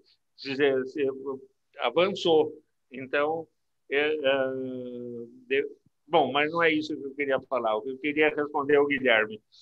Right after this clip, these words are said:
É, e é uma questão, a pergunta do Guilherme foi muito importante.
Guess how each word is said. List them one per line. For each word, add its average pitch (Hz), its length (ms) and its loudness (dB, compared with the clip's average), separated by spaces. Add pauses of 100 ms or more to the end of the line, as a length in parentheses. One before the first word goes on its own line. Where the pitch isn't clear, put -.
(220)
É, 165 220 6
e 170 140 8
é 202 80 8
uma 196 240 4
questão, 180 560 6
a 156 160 6
pergunta 175 420 0
do 170 120 -2
Guilherme 156 420 4
foi 175 280 0 (220)
muito 175 420 0
importante. 139 600 2